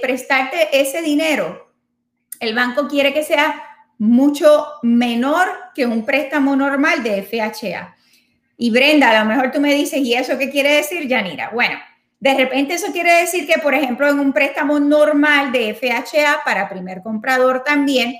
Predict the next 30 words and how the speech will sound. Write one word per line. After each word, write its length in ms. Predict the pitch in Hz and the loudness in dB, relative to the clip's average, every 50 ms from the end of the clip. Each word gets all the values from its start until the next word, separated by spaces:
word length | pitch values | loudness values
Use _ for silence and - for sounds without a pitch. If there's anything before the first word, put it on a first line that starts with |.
| - _ _ _ _ | -16 _ _ _ _
donde 380 | - 254 262 254 247 254 247 | 2 2 2 4 2 0 0
te 120 | 247 - 226 | 0 0 0
ayuda 460 | 226 214 180 240 240 247 330 381 - | 0 0 0 -2 0 2 2 2 2
también 340 | 339 311 294 285 311 339 - 440 | 2 2 2 2 0 0 -2 -2
porque 220 | 453 381 - - | -4 -2 -2 -2
estás 240 | 254 262 - 240 - | -2 -2 -2 -4 -2
poniendo 400 | - 330 285 294 302 320 320 320 | -2 -2 0 0 0 0 2 2
el 160 | 320 311 302 269 | 2 4 4 2
mínimo 880 | 269 269 269 277 277 294 302 320 339 370 370 370 370 370 349 349 349 359 359 - - - - | 2 2 2 2 0 0 0 -2 -2 -2 -4 -4 -4 -4 -4 -2 -2 -2 -2 -4 -8 -12 -8
de 200 | 254 240 254 254 | -2 0 0 0
cantidad 460 | 247 240 233 226 233 233 233 226 233 | 0 -2 -2 -4 -4 -4 -4 -2 0
de 80 | 262 277 | 0 2
down 220 | 302 311 302 285 | 2 2 0 0
payment, 440 | 302 302 247 226 214 220 247 269 - | 0 0 0 0 -2 -4 -4 -4 -4
que 100 | - 196 | -2 -2
es 80 | 233 247 | -2 -2
el 160 | 226 226 220 | -4 -4 -6
tres 180 | - 214 233 - - | -6 -8 -8 -8 -6
punto 280 | 269 269 262 262 294 277 | -6 -6 -4 -4 -4 -6
cinco 640 | - - 277 254 247 240 - 277 277 277 277 - - _ _ _ _ | -4 -4 -4 -4 -2 0 0 0 0 0 -4 -10 -18 _ _ _ _
por 220 | _ 330 302 302 302 | _ 4 4 6 4
ciento, 760 | - - 302 302 294 254 233 208 - 226 240 294 - - _ _ _ _ _ _ _ | 2 0 2 2 2 2 0 -2 -4 -6 -6 -8 -8 -14 _ _ _ _ _ _ _
quizás 360 | - 277 269 - - 311 349 370 359 311 | -2 0 0 2 2 2 2 2 0 -2
dentro 480 | 349 349 349 349 302 - 359 320 311 302 | -4 -4 -4 -4 -6 0 2 2 4 6
de 260 | 302 285 277 285 - - | 6 4 4 2 -4 -4
tu 300 | - 294 277 277 277 - - | -2 -2 0 -2 -2 0 0
escenario 1040 | 294 262 262 262 - 302 262 254 269 330 381 381 359 311 262 233 220 220 220 - - | 2 2 2 0 0 -2 0 0 2 4 4 4 4 4 2 0 0 -2 -2 -4 -6
yo 240 | 214 226 262 269 269 | 0 2 2 2 4
puedo 260 | 277 294 302 311 311 | 4 6 6 6 4
llevarte, 640 | 311 320 311 311 311 320 302 320 320 294 285 285 | 4 4 4 4 4 2 2 2 2 2 2 0